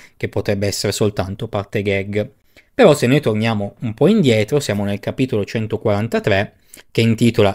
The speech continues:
Inesperto, perché Chopper, per curare i Luke, eh, voleva trovare questo fungo famosissimo, no?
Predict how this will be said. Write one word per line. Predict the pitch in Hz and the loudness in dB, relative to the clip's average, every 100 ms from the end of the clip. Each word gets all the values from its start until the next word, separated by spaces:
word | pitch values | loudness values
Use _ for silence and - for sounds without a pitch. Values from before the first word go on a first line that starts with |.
| - | -2
Inesperto, | 165 151 110 - - 101 95 - - 117 - _ | 0 2 2 -2 -4 -4 -4 -6 0 0 0 _
perché | 143 135 113 95 - _ _ _ _ _ _ _ _ | -2 2 0 -2 -6 _ _ _ _ _ _ _ _
Chopper, | - 147 104 - 120 117 - | 0 2 2 2 2 2 -2
per | 120 104 _ | -4 -4 _
curare | - 117 123 123 107 | -2 2 4 4 2
i | 104 | 2
Luke, | 101 104 - 139 | 0 -2 0 4
eh, | 127 139 120 101 98 98 95 90 | 6 6 4 0 0 -2 -6 -10
voleva | 120 127 117 110 | 0 4 6 4
trovare | 104 127 101 104 | 2 2 4 2
questo | 101 104 120 | -2 -4 -4
fungo | - 98 107 107 | -6 -6 -4 -4
famosissimo, | 101 98 98 123 135 - - 104 107 | -4 -4 -2 0 0 0 -6 -4 2
no? | 139 160 | 2 0